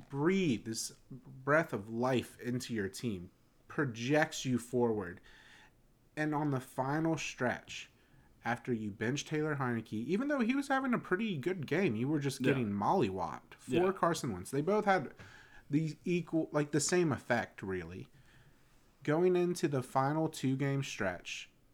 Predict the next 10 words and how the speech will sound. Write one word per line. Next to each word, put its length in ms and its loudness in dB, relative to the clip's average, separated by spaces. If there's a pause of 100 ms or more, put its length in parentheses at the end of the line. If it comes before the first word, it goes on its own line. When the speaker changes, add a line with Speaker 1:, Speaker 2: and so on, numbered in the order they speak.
(140)
Speaker 1:
you 280 -2
decide 420 0
to 80 -2
roll 300 -4
with 200 -10
Carson 540 -6
Wentz 240 -12
over 220 -8
Taylor 440 -14
Heinicke. 440 -14